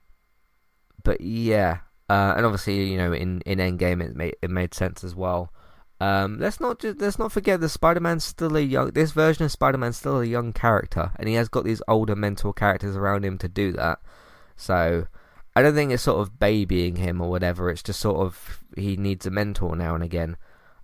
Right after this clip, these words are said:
Um, but my point is that he's approached Doctor Strange specifically for his help. So it's not like Doctor Strange has gone to Spider-Man and been like, "Hey, Tony's not around anymore, I can help you out," kind of thing.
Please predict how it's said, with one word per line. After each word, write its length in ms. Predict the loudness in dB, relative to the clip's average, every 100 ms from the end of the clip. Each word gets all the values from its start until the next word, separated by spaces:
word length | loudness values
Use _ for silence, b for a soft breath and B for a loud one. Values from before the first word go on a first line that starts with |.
| -6
Um, 540 | 0 2 0 -2 -6 -8 -16 -6
but 140 | -2
my 120 | 0
point 300 | 2 2 2
is 260 | 2 0 2
that 160 | -2 -2
he's 320 | -2 0 -2
approached 600 | 6 8 8 4 -2 0
Doctor 300 | 0 0 -8
Strange 480 | 0 2 2 0 -6
specifically 800 | -6 -6 -2 -2 -2 -2 -2 -2
for 220 | -2 -4
his 120 | -2
help. 400 | 0 0 0 -8 b b b b b
So 520 | -14 0 4 4 4 0 B B 2
it's 220 | 4 6
not 160 | 4 6
like 240 | 4 4
Doctor 280 | -2 0 -4
Strange 380 | 0 2 2 -2
has 120 | -2
gone 260 | 0 0
to 100 | 0
Spider-Man 600 | -2 2 4 4 2 0
and 80 | 0
been 120 | 0
like, 180 | 0 0
"Hey, 200 | 2 2
Tony's 400 | 2 0 0 0
not 160 | -2 0
around 340 | 2 2 2
anymore, 520 | 0 0 0 0 2
I 100 | 0
can 160 | 0 -2
help 300 | -4 0 0
you 100 | 2
out," 240 | 0 0 -2
kind 220 | -4 -4
of 60 |
thing. 340 | -2 -2 -2